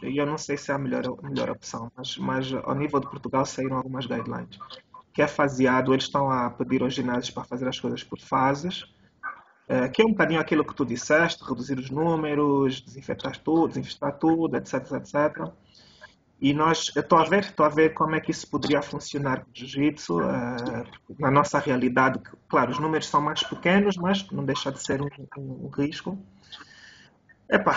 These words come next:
e a verdade é que neste preciso momento eu nem sei qual é a resposta.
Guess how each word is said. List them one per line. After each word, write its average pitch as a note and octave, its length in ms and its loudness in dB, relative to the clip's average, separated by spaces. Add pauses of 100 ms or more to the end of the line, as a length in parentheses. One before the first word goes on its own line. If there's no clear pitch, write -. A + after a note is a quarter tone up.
(260)
e D#3 80 4
a D#3 60 6
verdade E3+ 320 2
é F#3 60 0
que D#3 80 0 (240)
neste G3+ 320 4
preciso F#3+ 320 2
momento E3+ 520 0
eu E3 140 2
nem F3 160 2
sei E3+ 160 -4
qual D#3 220 2
é - 20 4
a D3+ 60 2
resposta. - 580 -4